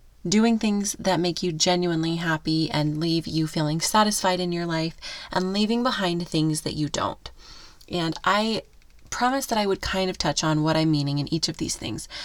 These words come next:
So let's start with the very basic. I mean, practicing self-love and self-care can be so basic. It can be so easy. And I think it's something that we talk about a lot, like,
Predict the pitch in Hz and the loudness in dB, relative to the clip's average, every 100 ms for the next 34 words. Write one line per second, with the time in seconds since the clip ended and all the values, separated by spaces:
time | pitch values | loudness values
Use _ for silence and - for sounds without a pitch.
0 | - - - 180 - - - - - - | -12 -6 0 2 2 -2 -18 -20 -20 -20
1 | - - - - 208 214 - 226 247 247 | -20 -20 -20 -6 -2 4 6 6 4 0
2 | - - 170 165 165 156 165 156 - 175 | -6 0 2 4 2 0 0 0 0 -2
3 | - - 165 160 160 180 170 - 165 165 | -2 -2 2 2 2 2 2 -2 -6 -2
4 | 160 160 151 - 156 151 160 185 175 170 | 0 0 -2 0 0 0 0 2 2 0
5 | - 160 156 151 151 - 151 151 151 - | -2 -2 0 -2 -2 -4 0 0 -2 -10
6 | - - 196 190 208 208 - 175 160 156 | -14 -6 -4 0 0 2 2 0 0 0
7 | 156 - - 151 160 151 151 151 - 160 | 0 -6 -8 -2 0 0 0 -4 -2 -2
8 | 156 147 - - - - 156 165 180 175 | 0 -2 -4 -12 -14 -4 0 0 0 0
9 | 175 180 160 165 156 151 151 147 143 151 | 0 0 0 0 -2 -2 0 0 0 0
10 | 143 147 147 135 139 143 - - - - | 0 0 -2 -2 0 2 2 -2 -12 -12
11 | - - 151 139 - | -16 -6 0 2 0